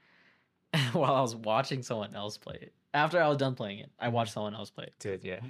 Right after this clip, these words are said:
Speaker 2: <laughs>
Speaker 1: Because that's how obsessed I am with this game. I was like, "The thing they do so brilliantly with this remake is that they've only added elements.
Speaker 2: Mm.
Speaker 1: They didn't take anything away, and, like, the nostalgia's still there." So, like, the beginning,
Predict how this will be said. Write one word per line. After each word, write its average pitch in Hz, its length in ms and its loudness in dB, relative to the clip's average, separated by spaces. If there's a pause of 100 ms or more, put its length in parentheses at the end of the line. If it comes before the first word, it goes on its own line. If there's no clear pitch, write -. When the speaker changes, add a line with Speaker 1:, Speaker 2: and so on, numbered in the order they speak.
Speaker 2:
<laughs> 147 340 0
Speaker 1:
Because 135 160 0
that's 131 140 2
how 113 240 2
obsessed 113 440 -4
I 104 100 -2
am 101 140 -6
with 104 100 -6
this 98 120 -8
game. 117 300 -12 (760)
I 127 120 4
was 127 140 2
like, 107 320 0
"The 127 120 -4
thing 160 220 0
they 208 100 4
do 127 160 2
so 123 140 -2
brilliantly 131 680 -4
with 117 160 -2
this 104 200 -4
remake 120 420 -6
is 107 120 -8
that 104 160 -4
they've 107 240 -6 (220)
only 131 560 0
added 104 400 -8
elements. 101 560 -12 (400)
Speaker 2:
Mm. 104 240 -6
Speaker 1:
They 135 100 2
didn't 156 240 2
take 123 280 0
anything 123 360 -2
away, 110 540 -4 (180)
and, 113 300 -4
like, 104 340 -4
the 120 160 -4
nostalgia's 117 600 0
still 104 200 -6
there." 101 320 -12 (160)
So, 127 120 0
like, 110 260 0 (140)
the 131 80 -4
beginning, 123 420 -2